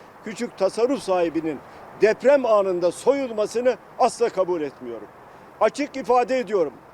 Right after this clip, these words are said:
Başkan istifa etsin. İstanbul Menkul Kıymetler Borsası ne gerekiyorsa yapsın, onlar da istifa etsinler. Zarar eden, soyulan bütün depremzedelere tamamının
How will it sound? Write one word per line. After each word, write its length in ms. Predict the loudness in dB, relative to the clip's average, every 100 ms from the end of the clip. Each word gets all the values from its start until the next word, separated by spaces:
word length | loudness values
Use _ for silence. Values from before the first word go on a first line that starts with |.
| 2
Başkan 440 | 2 2 -2 -2
istifa 540 | -4 -12 -8 0 2 2
etsin. 280 | -2 -14 -18 -20 -20 -18 -14
İstanbul 520 | -8 0 0 0 0
Menkul 360 | 0 0 -4
Kıymetler 580 | -6 -4 -2 0 0 2
Borsası 520 | 0 0 0 0 -2 -4 -10 -4
ne 140 | 2 4
gerekiyorsa 680 | 6 4 2 -2 -4 -2
yapsın, 440 | 0 0 -2 -6 -6 -12 -20 -20 -2
onlar 360 | 0 4 4 6
da 80 | 2
istifa 500 | 2 -6 -2 0 0
etsinler. 420 | -4 -10 -10 -10 -14 -20 -20 -20 -20 -10
Zarar 400 | 2 4 6 6
eden, 360 | 6 4 0 -4 -18 -20 -20 -20
soyulan 680 | -8 0 0 2 2 2 0 -8 -20 -14
bütün 380 | -12 -2 -2 0
depremzedelere 1000 | -2 -2 -6 -6 -4 -4 -4 -2 -4 -4 -10 -20 -16 -2
tamamının 580 | 0 2 2 0 -6